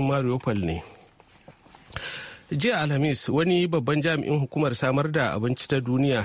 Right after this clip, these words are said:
ya yi gargaɗi cewa har yanzu akwai yiwuwar arewacin Gaza ya fuskanci tsananin rashin abinci, duk kuwa da ƙarin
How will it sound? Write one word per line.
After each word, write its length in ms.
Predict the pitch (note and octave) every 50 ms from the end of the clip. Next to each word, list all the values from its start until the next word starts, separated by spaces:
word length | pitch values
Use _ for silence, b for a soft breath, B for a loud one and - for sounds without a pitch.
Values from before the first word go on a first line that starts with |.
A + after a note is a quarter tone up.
| - - -
ya 140 | B2+ B2+ C3
yi 80 | C#3+
gargaɗi 460 | C3+ C3 A#2+ A2+ G2+ - - - B2+ B2
cewa 480 | - - D#3 C3 G#2+ F#2+ F2+ F2+ F#2 - - B B B B B -
har 100 | - B2 C#3
yanzu 240 | C3+ A2+ G#2+ G#2+ -
akwai 480 | - A2+ G#2 - - C3 C3+ C3+ C3 B2 A2+
yiwuwar 520 | G2+ G#2 A2 B2 C#3 C#3 C#3 C3+ C3+ C3+ -
arewacin 460 | - C3 C3 C#3 C#3 C3+ - C#3 C#3+ C#3
Gaza 420 | C#3+ C#3 C#3 B2+ B2+ A2+ E2+ -
ya 120 | - G#2 G2+
fuskanci 680 | - G#2+ G2 - - F#2+ G2 G2 - - C3+ C3 B2
tsananin 500 | - - C3+ C3+ C3+ C3+ C#3 C3+ C#3 C#3
rashin 300 | C#3 D3+ - - C3 A2
abinci, 580 | - - E2+ G#2+ A#2 A2 - - A#2 A2+ G2+ - B B B B B B B
duk 180 | F2 A#2 C3 -
kuwa 200 | - A2 B2+ B2+
da 280 | B2 A#2+ A2 G2+ G2
ƙarin 960 | F2+ - - A#2+ B2+ B2 B2 A2+ G#2 G2 F#2+ F2+ F2 F2 F2 E2+ D#2 D#2+ A1+